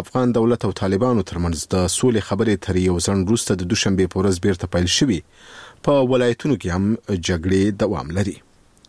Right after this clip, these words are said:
ورځپاڼه زیاتوي، د مې په میاشت کې د افغانستان څخه د امریکایي سرتیرو د وتلو د ضرب الاجل په رانږدې کېدو دا پوښتنه راپورته کیږي چې د افغان ځواکونو چې تر ډیره د امریکا په ملاتړ تکیه دي، وضعیت به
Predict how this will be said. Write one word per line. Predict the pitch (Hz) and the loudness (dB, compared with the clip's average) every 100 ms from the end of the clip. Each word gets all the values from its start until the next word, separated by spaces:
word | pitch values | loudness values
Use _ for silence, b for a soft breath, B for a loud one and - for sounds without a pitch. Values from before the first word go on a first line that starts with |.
| - | 0
ورځپاڼه | 127 - 135 127 | 0 2 2 2
زیاتوي، | 127 120 120 131 123 B B B B 139 | 0 0 2 2 0 B B B B 0
د | 135 135 | 2 2
مې | 139 135 | 0 2
په | 131 | 0
میاشت | 127 - | 0 -2
کې | 160 | -2
د | 151 | -2
افغانستان | - 107 - 113 - | 0 -2 0 -2 -2
څخه | 127 | -2
د | 120 | 0
امریکایي | 98 - 101 - | 0 0 -2 -2
سرتیرو | 90 107 101 90 | -2 0 0 0
د | 87 | 0
وتلو | 87 120 110 | 0 0 0
د | 92 | 0
ضرب | 90 80 85 | -2 -4 -2
الاجل | 87 82 95 92 | -2 0 0 0
په | 85 | -2
رانږدې | 82 82 - 82 | -2 -4 -6 -4
کېدو | 101 127 104 - B B B B 143 | 0 2 0 -4 B B B B 0
دا | 143 | 0
پوښتنه | 135 - 143 131 | -2 0 2 2
راپورته | 110 - 101 104 95 | 2 0 -2 -2 -2
کیږي | 170 156 117 | -2 0 -2
چې | - | 0
د | 90 | -2
افغان | - 110 98 82 | 0 0 0 0
ځواکونو | 87 82 - 139 127 | -2 -2 2 2 4
چې | - 139 B B B - | 0 0 B B B -2
تر | 131 131 | 0 2
ډیره | 147 143 104 92 | 2 4 2 0
د | 98 104 98 | 0 0 -2
امریکا | 92 90 110 - | -2 0 -2 -2
په | 90 | -2
ملاتړ | 82 85 110 95 - | -2 -2 -2 -4 -6
تکیه | 87 - 139 | -8 0 0
دي، | 143 139 | 2 2
وضعیت | 92 107 95 | 2 0 -2
به | 113 | -4